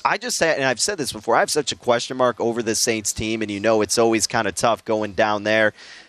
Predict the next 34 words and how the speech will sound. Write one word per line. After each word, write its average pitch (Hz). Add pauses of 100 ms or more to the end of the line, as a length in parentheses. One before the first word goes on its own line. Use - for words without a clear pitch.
So, 113
I, -
yeah, 101
I, 123
I'll 160
put -
that 117
as 95
a 90
fifty 95
fifty 90
game 87
at 90
New 90
Orleans 87
against 85
the -
Saints. 82 (320)
Week 226
sixteen, 156
you're 131
playing 131
the 123
Broncos. 120
Should 123
be 110
tough 120
with 107
Russell 110
Wilson 107
and 110
the 98
new 104
team. 110